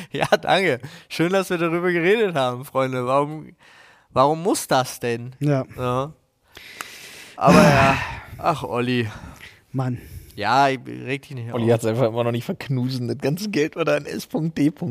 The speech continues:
Speaker 3: zahlen musste. <laughs>
Speaker 2: Das auch. Aber das war ja, naja,
Speaker 3: Eieiei.
Speaker 2: reden wir da nicht drüber. Das war ein teures Missverständnis.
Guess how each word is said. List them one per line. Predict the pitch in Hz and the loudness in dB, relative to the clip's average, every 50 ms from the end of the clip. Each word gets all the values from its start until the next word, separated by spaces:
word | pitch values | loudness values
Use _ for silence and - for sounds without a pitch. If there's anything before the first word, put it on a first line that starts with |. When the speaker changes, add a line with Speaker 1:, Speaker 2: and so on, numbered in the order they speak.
| 123 120 | -6 -6
Speaker 3:
zahlen | - - - 170 165 131 127 123 | -8 -6 -6 -4 -4 -4 -4 -4
musste. | 120 123 120 - - 127 127 123 | -6 -8 -8 -4 -2 -2 0 0
<laughs> | - - - - - - - - - - 831 807 - 807 807 831 - - - - - - - - - - - - - _ _ _ _ _ _ _ _ _ | 2 4 4 4 6 4 2 0 -4 -8 -14 -14 -14 -14 -14 -12 -14 -14 -14 -16 -16 -16 -16 -14 -14 -14 -16 -18 -20 _ _ _ _ _ _ _ _ _
Speaker 2:
Das | - 190 180 - | 4 4 4 4
auch. | - 190 175 170 151 - - - _ - - - - - _ - - _ _ - - _ _ _ | 2 2 2 2 2 0 -6 -14 _ -4 -2 -2 -2 0 _ -4 -4 _ _ -8 -8 _ _ _
Aber | - 165 160 165 | -2 0 2 2
das | 165 175 165 - 180 | 2 2 0 0 -2
war | 180 175 170 | 0 0 2
ja, | 165 160 156 156 151 151 156 - - - | 2 0 0 -2 -4 -6 -8 -12 -12 -4
naja, | 175 254 254 247 240 | -2 0 2 2 2
Speaker 3:
Eieiei. | 233 233 247 277 339 359 349 330 320 311 285 277 269 262 | 2 2 2 2 2 2 2 2 0 0 0 0 -2 -2
Speaker 2:
reden | 247 - - | -2 -2 -4
wir | 233 233 | -4 -4
da | 135 131 | -4 -4
nicht | 143 143 - - | -4 -4 -4 -4
drüber. | 143 143 143 147 143 123 - _ _ - - - - - - - - - - - - - - - _ | -2 -2 0 0 -2 -4 -8 _ _ -20 -20 -20 -20 -20 -20 -20 -20 -20 -20 -20 -20 -20 -20 -6 _
Das | - 247 269 | 4 4 6
war | - 285 | 6 6
ein | 240 | 6
teures | - 262 262 254 226 220 220 | 6 4 4 4 4 2 2
Missverständnis. | 214 202 - 208 180 - - 170 160 165 170 196 156 - - | 0 2 2 -2 -2 -2 -2 -2 -2 0 2 2 4 4 2